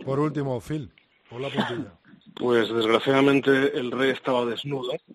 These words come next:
Speaker 2: y desde World Rugby o el Comité Británico de Expertos desde su sillón de orejas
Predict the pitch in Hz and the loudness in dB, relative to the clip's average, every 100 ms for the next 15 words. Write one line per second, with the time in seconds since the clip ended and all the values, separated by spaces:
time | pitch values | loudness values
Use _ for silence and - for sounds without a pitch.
0 | _ - 135 120 104 107 101 107 107 107 | _ -8 -4 -2 -4 -8 -4 -2 -2 -6
1 | 113 104 117 117 117 - - 113 104 98 | -8 -8 -4 -2 -2 -4 -8 -6 -6 -8
2 | - 92 87 104 107 98 98 90 101 98 | -10 -10 -2 2 2 0 -4 -6 -4 -4
3 | 87 92 90 - - 104 101 101 98 92 | -6 -6 -4 -6 -4 -4 -2 -2 -2 -8
4 | 92 - 92 95 107 101 95 101 - 107 | -8 -12 -12 -4 -2 -2 -4 -4 -2 -4